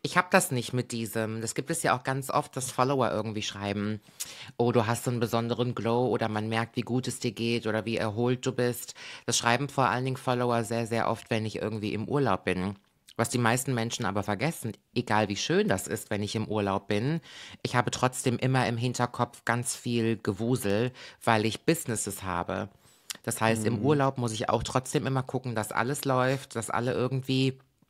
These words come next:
Speaker 1: ähm, gefüttert sind, dass alles bedient ist. Also ich habe nie so richtig eine Zeit, wo ich zu hundert Prozent abschalten kann.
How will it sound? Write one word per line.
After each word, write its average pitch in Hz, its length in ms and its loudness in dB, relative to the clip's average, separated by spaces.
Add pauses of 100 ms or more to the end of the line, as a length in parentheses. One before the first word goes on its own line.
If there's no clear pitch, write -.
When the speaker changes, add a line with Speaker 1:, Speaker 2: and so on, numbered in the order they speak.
(500)
Speaker 1:
ähm, 127 220 4
gefüttert 131 540 2
sind, 123 320 0 (280)
dass 123 120 2
alles 123 380 4
bedient 120 420 -2
ist. - 300 -4
Also 117 180 0
ich - 140 -4
habe 123 220 2
nie 151 280 0
so 139 120 0
richtig 135 400 -4
eine 120 100 -4
Zeit, 131 400 0
wo 123 80 2
ich - 120 -8
zu 120 140 0
hundert 127 320 -2
Prozent - 440 0
abschalten 98 520 0
kann. 107 320 -4